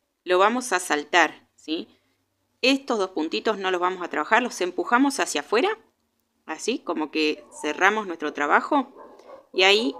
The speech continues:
trabajo en el punto que sigue. Ahí, y sigo ahí trabajando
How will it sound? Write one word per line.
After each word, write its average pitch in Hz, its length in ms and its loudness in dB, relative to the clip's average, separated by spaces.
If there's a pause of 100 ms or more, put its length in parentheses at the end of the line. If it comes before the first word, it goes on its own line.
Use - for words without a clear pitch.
(140)
trabajo 196 600 4
en 180 140 -2
el 165 140 -4
punto 190 280 -4
que 160 100 -4
sigue. 139 380 -6 (1200)
Ahí, 165 440 -2 (640)
y 190 140 -8
sigo 254 320 -2
ahí 240 220 4
trabajando 233 680 2